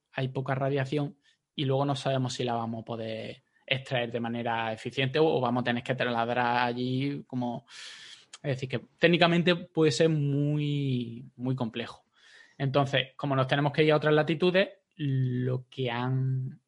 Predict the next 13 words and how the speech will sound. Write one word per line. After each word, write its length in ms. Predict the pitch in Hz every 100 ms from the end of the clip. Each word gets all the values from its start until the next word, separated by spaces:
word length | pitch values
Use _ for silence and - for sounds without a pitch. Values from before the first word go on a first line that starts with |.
| _ _ - - 131 151 _ _ _
la 160 | - 135
idea 380 | 127 135 135 135
en 60 | 135
la 100 | 127
serie 300 | 156 143 139
por 120 | 147
lo 80 | 147
menos, 280 | 156 160 - _ - _ -
es 460 | 160 160 - - _ _ _ -
buscar 540 | 143 143 - 165 160
en 160 | 165 151
cuevas, 540 | 180 175 160 180 - _ _ _ -
¿vale? 320 | 156 185